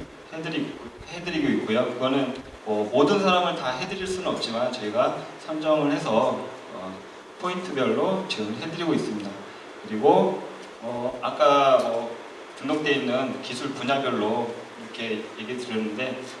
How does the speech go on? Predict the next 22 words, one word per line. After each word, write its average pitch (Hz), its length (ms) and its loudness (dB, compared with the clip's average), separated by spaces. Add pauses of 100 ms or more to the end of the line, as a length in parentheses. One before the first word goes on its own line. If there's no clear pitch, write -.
(140)
그런 139 200 6
어떤 123 380 2
도메인별로 123 760 4
실제 127 520 2
개발 120 260 4
산출물이라든지 117 920 -2
이런 110 200 -2
사례들을 143 760 0 (340)
저희가 117 380 2 (260)
사이트를 165 460 -2
통해서 117 840 -4
제공을 120 420 -4
해드리고 180 380 0
있거든요. 123 460 -4 (460)
어, 113 340 -6
그런 151 240 6
부분들을 139 540 0
한번 135 300 0
살펴보시면, 151 840 2 (380)
어, 120 220 -2
실제 190 640 4
기업에서 147 800 4